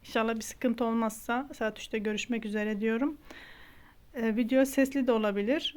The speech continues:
ya da sadece oyun sesi, sesiyle de olabilir. Çünkü şu an Akın uyuyor. Akın uyandığında, e, video yapmak çok zor oluyor. Çünkü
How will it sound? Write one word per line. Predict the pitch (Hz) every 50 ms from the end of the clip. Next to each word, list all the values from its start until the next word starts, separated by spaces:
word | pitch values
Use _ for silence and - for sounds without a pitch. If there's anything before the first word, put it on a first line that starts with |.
| 339 339 302
ya | 226 202 202 202 196
da | 233 226 226 226 214 - -
sadece | - - 226 208 202 214 208
oyun | 226 220 226 220
sesi, | 226 - 220 214 - 226 220 220 247 240 214 220 -
sesiyle | - 240 226 233 - 233 220 220 208 202
de | 208
olabilir. | 208 208 214 202 202 220 226 247 262 254 - - - - - - - - - - - - -
Çünkü | - - 254 247 254 247 233 226 226 247 - - - -
şu | - 247 226
an | 220 220
Akın | 226 226 226 254 240
uyuyor. | 240 254 262 262 262 285 311 330 - - - - - - - - - 233
Akın | - - 254 240
uyandığında, | 226 226 226 220 220 208 226 220 220 226 220 - 254 254 254 240 226
e, | 196 196 196 196 196 196 196 190
video | 196 190 226 220
yapmak | 220 208 220 220 220 226 -
çok | 240 220 202
zor | 196 202 196
oluyor. | 202 196 196 196 196 208 226 277 - - - - - - - - - - - - - - - - - -
Çünkü | - 254 247 254 240